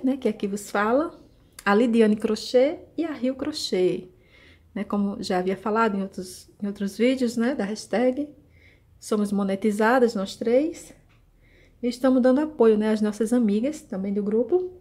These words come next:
a Fabiana Azevedo Crochê, a Claudilene Casa e Crochê, a Zilda Vlog Crochê, o Ilma Vlog e Artesanato, Jaque Bonfim Crochê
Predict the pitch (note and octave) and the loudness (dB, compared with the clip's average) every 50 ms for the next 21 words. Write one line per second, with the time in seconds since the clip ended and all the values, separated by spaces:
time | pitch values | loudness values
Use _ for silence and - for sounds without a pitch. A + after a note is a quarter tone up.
0 | _ _ _ _ - - - - - _ _ E3 F#3 - - G#3+ G3+ F#3+ G3+ G3+ | _ _ _ _ -20 -20 -20 -20 -20 _ _ -10 -10 -4 -2 -2 -2 0 0 0
1 | G#3 G#3 G3+ G3 G3 G3 F#3 F#3 F#3+ F3+ F#3+ F#3 - A3+ C4 C4 - - - A#3+ | 2 2 0 0 -2 -2 -2 -2 -4 -4 -2 0 2 2 2 0 -2 0 2 4
2 | A#3+ B3+ D4+ F4 - - - _ _ _ _ _ _ _ _ - G3 G3 - A#3+ | 4 4 4 2 -6 -12 -20 _ _ _ _ _ _ _ _ -4 -4 -2 0 2
3 | A#3+ C4+ D4 C4 C#4+ C4 A3+ G#3 F#3+ F#3 F#3 F#3+ - - - G#3 G#3+ A#3+ C4+ C#4 | 4 4 4 4 4 2 2 2 0 -2 -4 -6 -6 -6 -4 -2 0 0 2 0
4 | C4 A#3+ A3 G#3 - F#3+ F3+ - - - G#3+ G3+ A3 D4 D3+ - - _ _ _ | 0 0 -2 -4 -4 -10 -10 -10 -10 -8 -4 -4 -4 -4 -6 -10 -20 _ _ _
5 | _ _ _ _ - _ _ _ - A3 A3 G#3+ G3+ G#3 B3+ D#4 D4+ C4 A#3+ A3+ | _ _ _ _ -20 _ _ _ -4 -2 -2 -2 0 0 0 2 4 4 4 4
6 | G3+ G3+ G3+ G3+ G#3 G3+ G3+ G#3 G#3 G3+ G3 G3 - - - - - G3+ A3+ D4 | 2 0 0 0 0 0 -2 -6 -6 -6 -8 -8 -8 -10 -10 -6 -2 0 0 -2
7 | - - - - _ _ _ _ _ _ _ _ _ _ - - _ _ _ _ | -2 -4 -18 -20 _ _ _ _ _ _ _ _ _ _ -20 -20 _ _ _ _
8 | _ _ _ _ _ _ A#3+ B3 B3 C4 D#4+ F4 E4 C4 A#3 G#3+ G#3 G#3 G3+ G3+ | _ _ _ _ _ _ 2 4 4 4 2 2 2 2 2 4 2 2 2 2
9 | G3+ G3+ - - - A3 A3 B3 B3 - - A#3+ G#3 G#3 G3+ F#3+ F#3+ F#3+ F#3+ A3 | 0 -4 -8 -6 -4 -2 -2 -2 -2 -2 -6 -4 -4 -2 -4 -4 -4 -4 -4 -4
10 | - - - _ _ _ _ _ _ _ _ _ _ _ _ _ _ _ _ _ | -6 -8 -16 _ _ _ _ _ _ _ _ _ _ _ _ _ _ _ _ _
11 | _ _ _ _ _ _ - F#3+ G3 A3+ B3 C#4 C#4+ - C4 A3+ A#3+ A#3 A3+ - | _ _ _ _ _ _ -8 -2 2 4 4 4 2 0 0 2 2 0 0 0
12 | - A3 G#3+ G#3+ A3+ A3 A3 - - - - A3 A#3 C#4 D#4 D#4 | 0 0 0 0 -2 -4 -4 -6 -6 -2 0 2 2 2 0 -2